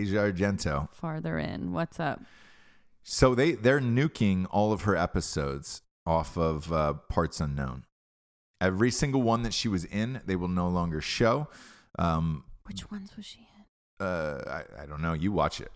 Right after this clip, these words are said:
Speaker 1: I don't, I don't watch it.
Speaker 2: Is she in the Cuba one?
Speaker 1: Um, but she, apparently she was supposed to be in, like, two or three of the new season.
Speaker 2: Okay.
Speaker 1: And, um, they
Speaker 2: Is that coming out?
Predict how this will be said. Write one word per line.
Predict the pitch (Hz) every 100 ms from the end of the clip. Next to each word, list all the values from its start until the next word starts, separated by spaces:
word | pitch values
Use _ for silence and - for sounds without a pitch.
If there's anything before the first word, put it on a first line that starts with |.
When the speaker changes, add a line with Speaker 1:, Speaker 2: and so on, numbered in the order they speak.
| -
Speaker 1:
I | 90
don't, | 87
I | 85
don't | 82
watch | 78 82 -
it. |
Speaker 2:
Is | -
she | 233
in | 240
the | 196
Cuba | - - 180 185 208
one? | 220 214 220 214 -
Speaker 1:
Um, | 165 165 80
but | 120 131 104 - -
she, | - -
apparently | 101 - 160 123 104
she | - 113
was | 101
supposed | - 127 127
to |
be | 110
in, | 95
like, | 87
two | - 127
or | 101
three | - 107
of | 98 80
the |
new | 82 85 104
season. | - 78 65 67 67 - - -
Speaker 2:
Okay. | 165 165 151 139 160
Speaker 1:
And, | 85 80 - 78 76
um, | 78 78 76 73 - -
they | -
Speaker 2:
Is | -
that | 226 233
coming | 302 285 185
out? | 185 226